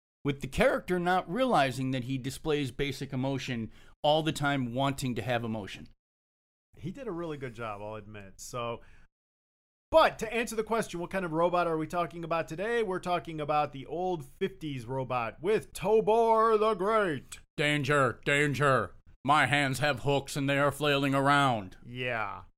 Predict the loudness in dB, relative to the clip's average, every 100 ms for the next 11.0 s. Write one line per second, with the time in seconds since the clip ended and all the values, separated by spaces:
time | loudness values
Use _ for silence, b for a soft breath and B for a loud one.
0 | _ _ _ 0 2 2 -2 -8 -8 -4
1 | -4 -2 -4 -4 -6 -6 -6 -4 -2 -2
2 | -6 -8 -6 -4 -4 -6 -12 -8 -6 -2
3 | -4 -2 -6 -4 -6 -6 -4 -4 -6 -10
4 | -12 -10 -10 -12 -10 -8 -6 -8 -8 -8
5 | -8 -6 -8 -6 -8 -10 -8 -8 -8 -10
6 | -12 -12 -12 -12 -12 -8 -8 -8 b b
7 | b b -8 -2 0 -2 -6 -12 _ _
8 | _ _ _ -20 _ _ -8 -4 -2 -4
9 | -8 -6 -4 -2 0 0 -2 -6 -6 -6
10 | -8 -8 -6 -6 -2 -2 0 -2 -4